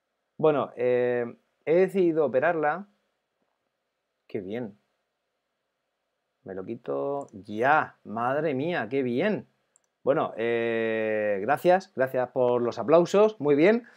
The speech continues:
Bueno, la verdad es que he decidido operarla porque he visto las dos medias que se iban a cruzar, las dos medias rápidas que tengo. Y porque está, en la vela anterior ha dado un stop muy corto, muy corto. Y eso ha sido lo que ha provocado que, que tome la decisión de, de operarla, aún no viendo lotes en el level dos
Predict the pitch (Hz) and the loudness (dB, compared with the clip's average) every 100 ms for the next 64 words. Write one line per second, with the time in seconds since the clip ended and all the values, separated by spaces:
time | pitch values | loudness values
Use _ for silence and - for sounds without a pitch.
0 | - - - 151 120 - 120 120 147 170 | -20 -20 -4 -2 -2 -4 -2 0 0 2
1 | 165 160 147 143 135 143 185 190 196 143 | 2 0 -4 -2 0 0 0 -2 -6 -6
2 | - 131 135 139 113 117 120 135 127 - | -4 -4 -2 -4 -2 -4 -4 -6 -6 -10
3 | 110 110 92 - 95 92 107 110 107 107 | -8 -8 -10 -10 -8 -6 -6 -4 -4 -4
4 | 113 117 - 92 90 87 _ _ _ 120 | -4 -6 -8 -14 -14 -18 _ _ _ -6
5 | 113 107 117 101 127 - 120 110 110 127 | -4 -4 -6 -6 -4 -2 -2 -2 -2 -2
6 | 151 147 143 135 127 131 127 - 147 104 | -4 -4 -2 0 0 -4 -8 -6 -6 -6
7 | 110 139 131 131 127 110 101 92 92 - | -8 -8 -6 -6 -6 -8 -10 -12 -14 -12
8 | 98 113 117 131 123 107 110 110 104 110 | -12 -10 -10 -4 -4 -4 -6 -6 -6 -4
9 | 117 104 95 90 87 _ _ _ _ - | -6 -6 -8 -8 -14 _ _ _ _ -8
10 | 104 120 120 113 104 127 104 104 104 110 | -4 -2 -2 -2 -8 -10 -10 -10 -6 -6
11 | 110 107 113 117 160 185 214 233 - 123 | -6 -6 -4 0 0 0 -2 -4 -4 -2
12 | 120 117 120 117 135 151 160 147 139 131 | -2 -2 -6 -6 -6 -4 -4 -2 -4 -4
13 | 131 127 117 113 113 139 175 - | -8 -6 -4 -2 -2 -2 -4 -6